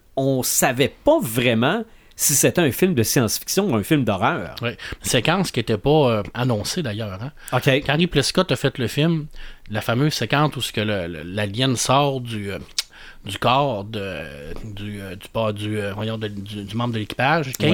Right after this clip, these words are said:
Speaker 1: Oui.
Speaker 2: euh, la seule personne qui le savait, c'était Kane.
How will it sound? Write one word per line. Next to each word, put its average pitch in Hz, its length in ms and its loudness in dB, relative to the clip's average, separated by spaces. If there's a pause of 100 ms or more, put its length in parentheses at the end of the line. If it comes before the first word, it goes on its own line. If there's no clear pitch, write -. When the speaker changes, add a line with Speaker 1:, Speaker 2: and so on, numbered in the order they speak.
(100)
Speaker 1:
Oui. 151 40 0 (640)
Speaker 2:
euh, 98 360 -6 (180)
la 113 120 -4
seule 160 200 2
personne 165 320 0
qui - 120 -6
le 117 40 -2
savait, 127 300 -2
c'était - 200 -8
Kane. 151 280 -10